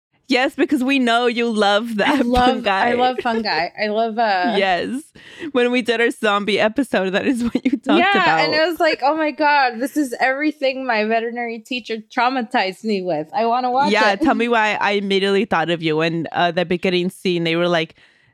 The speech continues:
Speaker 1: "The ants." And I was like, "Oh my God. Oh my God. This is what M J told me about." <laughs>
Speaker 2: Yeah, and it's like, I love that it's like, um, it has, like, a reality-based premise because, um, while it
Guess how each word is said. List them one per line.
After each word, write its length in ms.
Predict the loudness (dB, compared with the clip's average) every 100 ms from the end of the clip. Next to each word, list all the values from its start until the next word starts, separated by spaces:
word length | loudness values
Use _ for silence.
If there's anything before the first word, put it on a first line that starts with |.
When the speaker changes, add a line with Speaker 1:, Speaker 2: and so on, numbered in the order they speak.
| _
Speaker 1:
"The 200 | -4 -2
ants." 380 | 0 2 2 0
And 120 | 0
I 20 | 0
was 100 | -2
like, 140 | -2
"Oh 80 | 0
my 140 | 0
God. 280 | 0 -2 -4 -10 _ -2
Oh 120 | 0
my 120 | 2
God. 440 | 0 -2 -2 -8 -6
This 160 | -4
is 100 | 0
what 160 | 0 0
M 160 | 0
J 120 | 0 0
told 200 | -2 -2
me 100 | -2
about." 380 | -2 -2 -2 -4
<laughs> 40 | -2 -4 -2 -4 _ -8 -8 -8
Speaker 2:
Yeah, 200 | -2 0 0
and 140 | 0
it's 200 | 0 2
like, 200 | 0 2
I 140 | 0
love 340 | 0 2 2 2
that 160 | 0
it's 180 | 0 -2
like, 240 | 0 0 2
um, 560 | 2 2 0 -8 -12 _ _
it 120 | -4
has, 500 | 0 0 0 -2 -4 -4
like, 260 | -4 -6 -2
a 120 | -2
reality-based 1080 | 0 0 2 2 0 0 -2 -2 -2 -4 _
premise 400 | -2 0 -2 -4
because, 760 | -6 -2 0 0 -4 -12 -20 -4
um, 540 | -2 0 -2 -4 -10 -16 _ _ _ _ _ _
while 600 | -2 2 2 2 0 -2 -10 _ _ -4
it 260 | -4 -4